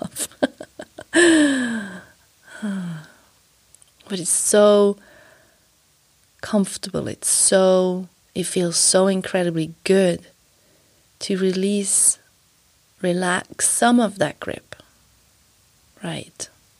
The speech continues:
Let awareness spill from your heels all the way into your, the inner arches of your feet, filling out the whole sole of your foot,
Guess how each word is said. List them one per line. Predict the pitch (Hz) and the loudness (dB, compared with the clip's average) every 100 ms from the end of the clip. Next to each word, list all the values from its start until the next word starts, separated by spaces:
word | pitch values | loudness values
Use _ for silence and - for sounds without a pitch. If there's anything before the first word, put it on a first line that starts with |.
| _ _ _ _ _ _ - - - - | _ _ _ _ _ _ -20 -20 -20 -10
Let | 214 | -4
awareness | 202 196 196 196 185 | 0 4 4 2 2
spill | - - 196 190 190 | 0 0 0 0 -2
from | - - 262 285 | -4 0 2 4
your | 277 240 233 | 4 4 0
heels | 226 - 220 196 180 - - - - - | -4 -6 -2 0 0 -2 -4 -4 -4 -4
all | 208 220 233 | 0 2 2
the | 226 | 4
way | 214 202 | 4 4
into | 190 180 - | 2 -2 0
your, | 180 170 170 175 - - - - - - - - _ _ _ _ _ _ _ _ _ _ _ _ _ 247 | 2 2 0 -4 -14 -20 -20 -20 -20 -20 -20 -20 _ _ _ _ _ _ _ _ _ _ _ _ _ -8
the | 240 226 220 - | -6 -4 -6 0
inner | 202 202 196 190 185 175 - _ _ _ _ _ _ | 2 4 4 2 -2 -8 -14 _ _ _ _ _ _
arches | - 196 196 - 190 | 4 4 4 0 0
of | 180 175 | 0 0
your | 185 | -6
feet, | - - 185 - - - _ _ _ _ _ _ _ _ _ _ _ - _ _ _ - | -6 -6 -6 -6 -10 -12 _ _ _ _ _ _ _ _ _ _ _ -20 _ _ _ -14
filling | - - 196 190 196 | -12 -6 -2 0 2
out | 190 185 - | 2 0 -2
the | |
whole | 196 - 285 285 262 _ _ _ _ _ _ _ - | -6 2 4 4 0 _ _ _ _ _ _ _ -12
sole | - - 208 226 208 | -8 0 4 6 4
of | 175 | 0
your | 175 | -8
foot, | - - 185 - - | -10 -6 -6 -6 -12